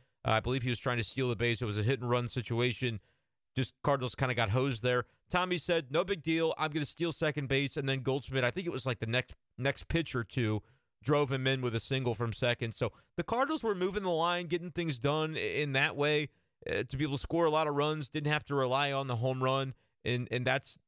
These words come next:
maybe a sign that the offense could come back to life a little bit after what's been a really difficult stretch.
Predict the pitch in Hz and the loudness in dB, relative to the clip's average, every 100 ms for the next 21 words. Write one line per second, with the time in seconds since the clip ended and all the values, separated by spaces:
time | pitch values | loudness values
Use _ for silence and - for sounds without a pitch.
0 | _ - - 190 208 190 - 170 165 156 | _ -14 -2 0 2 0 0 0 0 0
1 | 135 139 143 - 135 - 131 143 127 127 | 0 2 2 0 -6 -6 -2 0 2 0
2 | - 113 120 113 113 120 110 120 _ _ | 0 0 0 0 -2 0 0 -2 _ _
3 | - 123 - 123 127 - 135 127 123 123 | 0 0 2 2 0 0 -2 0 0 0
4 | 120 120 117 - - 127 127 | 0 -2 -4 -4 0 0 0